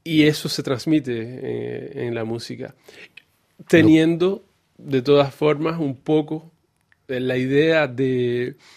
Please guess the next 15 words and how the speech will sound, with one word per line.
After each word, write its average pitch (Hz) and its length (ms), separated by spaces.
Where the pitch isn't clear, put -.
de 139 200
identificar 143 1120
la 139 260
personalidad 131 640
de 135 140
la 123 140
persona 127 400
a 123 40
la, 113 100
a, 113 800
a 113 40
la 107 300
cual 123 420
es 110 100
dedicada. 107 460